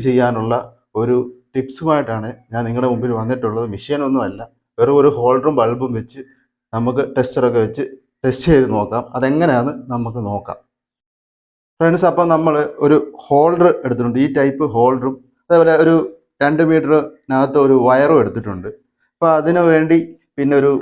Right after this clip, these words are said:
സ്ട്രിപ്പർ എടുത്തിട്ടുണ്ട്, ഒരു ടെസ്റ്റർ എടുത്തിട്ടുണ്ട്.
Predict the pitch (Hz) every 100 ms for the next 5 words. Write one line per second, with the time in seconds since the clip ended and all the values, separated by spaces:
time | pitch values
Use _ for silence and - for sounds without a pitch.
0 | 139 - _ _ _ - - 156 175 190
1 | 123 120 110 107 107 - - _ _ _
2 | - 147 - - 147 143 - 160 117 104
3 | 104 92 87